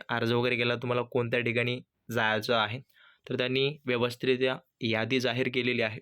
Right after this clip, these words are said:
ज्यांनी ज्यांनी ज्या ज्या विभागातून परीक्षा दिलेली आहे, त्यांना कोणता विभाग मिळालेला आहे,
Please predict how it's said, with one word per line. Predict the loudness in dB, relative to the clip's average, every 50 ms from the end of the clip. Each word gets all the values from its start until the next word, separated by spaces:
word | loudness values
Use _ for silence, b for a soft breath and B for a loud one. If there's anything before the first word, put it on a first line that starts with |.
| -4 -2
ज्यांनी | -2 0 0 0
ज्यांनी | 0 0 0 0
ज्या | -2 -4 _ -4 -2 0 2
ज्या | 2 4
विभागातून | 2 2 2 2 0 0 0 0 2 0 0 0
परीक्षा | 0 -2 -2 -2 0 -2 0 0 0
दिलेली | 0 2 0 2 2 2
आहे, | 0 0 -2 -6 -10 -12 b b b b b b
त्यांना | -4 -2 -2 2
कोणता | 2 2 2 4 4 4
विभाग | 4 4 4 2 0 -2 _ -4
मिळालेला | -2 0 0 2 2 2 2 0
आहे, | 0 -2 -4